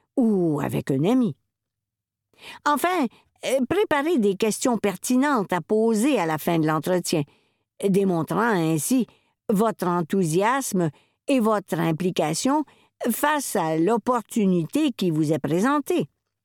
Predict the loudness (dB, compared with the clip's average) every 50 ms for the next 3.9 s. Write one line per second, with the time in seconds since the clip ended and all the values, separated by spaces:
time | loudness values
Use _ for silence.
0 | _ _ _ _ _ _ _ _ _ _ _ _ _ _ _ _ _ _ _ _
1 | _ _ _ _ _ _ -20 -20 -20 -10 -4 -2 0 2 2 2 2 0 0 2
2 | 0 0 0 0 0 0 0 0 0 2 0 0 0 0 -2 -2 -2 -2 -2 0
3 | 0 2 2 2 0 0 -2 -2 0 0 0 2 0 0 0 0 0 -2